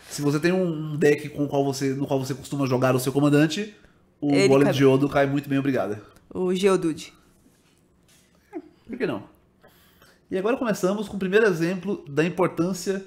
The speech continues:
Speaker 2: Hum.
Speaker 1: de você comprar uma carta e colocar uma carta da sua mão no topo do deck.
Speaker 2: Por que a arte dessa carta é assim? Essa borda estranha?
Speaker 1: Porque ela é um milagre.
Speaker 2: Oh,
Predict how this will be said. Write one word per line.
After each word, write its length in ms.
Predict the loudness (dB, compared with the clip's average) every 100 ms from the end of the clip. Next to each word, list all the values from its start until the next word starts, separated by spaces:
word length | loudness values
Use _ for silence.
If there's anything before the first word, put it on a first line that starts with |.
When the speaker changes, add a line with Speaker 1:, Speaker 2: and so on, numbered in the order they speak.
| -14 -18
Speaker 2:
Hum. 340 | -14 -10 -10 -8
Speaker 1:
de 100 | -4
você 220 | -4 -4
comprar 500 | -2 -2 0 0 0
uma 180 | 0 -2
carta 500 | -2 -2 -2 -8 -10 -12 -20 -10
e 60 | -6
colocar 280 | -2 0 0
uma 60 |
carta 180 | 2 0
da 60 | 0
sua 120 | -2
mão 120 | -2
no 60 | -2
topo 180 | -4 -4
do 80 |
deck. 340 | -2 -2 -4 -12 -18 -20 _ _ -20 -20 _ _ _ _ _ _
Speaker 2:
Por 120 | -4 0
que 100 | 4 6
a 60 |
arte 260 | 6 2 -2
dessa 260 | -4 -2
carta 320 | -6 -6 -6 -6
é 40 |
assim? 440 | -6 -8 -10 -10 -14 -18
Essa 260 | -12 -8 -6
borda 380 | -4 -4 -4
estranha? 520 | -10 -10 -10 -10 -10 -14 -12
Speaker 1:
Porque 300 | -8 -6 0
ela 360 | 2 2 0 2
é 280 | 2 0 -2
um 100 | -2
milagre. 420 | -2 -2 -4 -8 -12 -20 -20 _ _
Speaker 2:
Oh, 60 | _